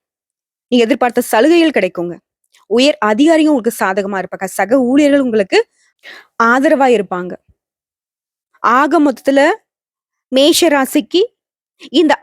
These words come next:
ஆவணி மாதம் அப்படிங்கிறது எல்லா விதங்கள்லயும் அதிர்ஷ்டத்தை தரக்கூடிய மாதமா பிறந்திருக்கு.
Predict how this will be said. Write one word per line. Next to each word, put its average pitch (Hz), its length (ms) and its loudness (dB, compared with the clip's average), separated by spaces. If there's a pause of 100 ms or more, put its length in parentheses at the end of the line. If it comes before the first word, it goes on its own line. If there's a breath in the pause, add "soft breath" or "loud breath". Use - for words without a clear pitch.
ஆவணி 349 360 2
மாதம் 294 380 0
அப்படிங்கிறது 233 640 -4 (500)
எல்லா 254 480 4 (280)
விதங்கள்லயும் 277 640 0 (120)
அதிர்ஷ்டத்தை 330 520 -2
தரக்கூடிய 233 440 0
மாதமா 196 360 -2 (100)
பிறந்திருக்கு. 185 600 -4